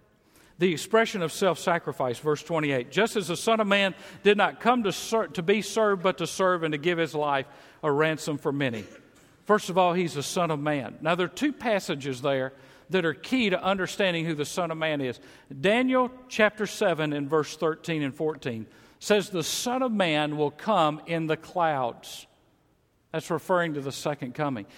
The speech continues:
And Psalm chapter eight and verse four says, "The Son of Man,"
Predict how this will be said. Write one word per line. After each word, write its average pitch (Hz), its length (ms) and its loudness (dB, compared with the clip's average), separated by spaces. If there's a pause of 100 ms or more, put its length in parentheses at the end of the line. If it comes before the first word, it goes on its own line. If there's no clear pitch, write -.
(180)
And 151 180 -4
Psalm 254 520 2
chapter 180 440 0
eight 185 400 2
and 160 200 -4
verse 160 420 0 (400)
four 208 460 4
says, 170 280 0
"The 165 80 -2
Son 262 320 0
of 285 60 0
Man," 156 360 0